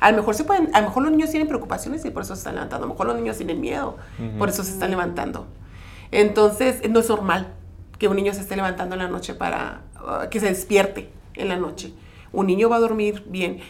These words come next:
Speaker 1: bien toda la noche. Y que los acuesten temprano. Es muy importante que los acuesten temprano. Hay niños que me llegan que, que, que se acuestaron muy, se acostaron muy noche.
Speaker 3: Ujú.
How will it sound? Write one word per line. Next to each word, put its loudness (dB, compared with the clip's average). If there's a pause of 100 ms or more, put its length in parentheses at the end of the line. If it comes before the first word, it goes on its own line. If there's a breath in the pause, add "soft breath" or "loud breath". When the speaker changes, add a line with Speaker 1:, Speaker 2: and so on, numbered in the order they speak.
(260 loud breath)
Speaker 1:
bien 4
toda 8
la 2
noche. -6 (380 loud breath)
Y 6
que 4
los 2
acuesten 0
temprano. -4 (460)
Es 2
muy 8
importante 4
que 0
los 0
acuesten -2
temprano. 2
Hay 2
niños 0
que -2
me 2
llegan 2
que, 0
que, -6
que -4
se -6
acuestaron -6
muy, -4
se -4
acostaron -4
muy -4
noche. -8 (320)
Speaker 3:
Ujú. -16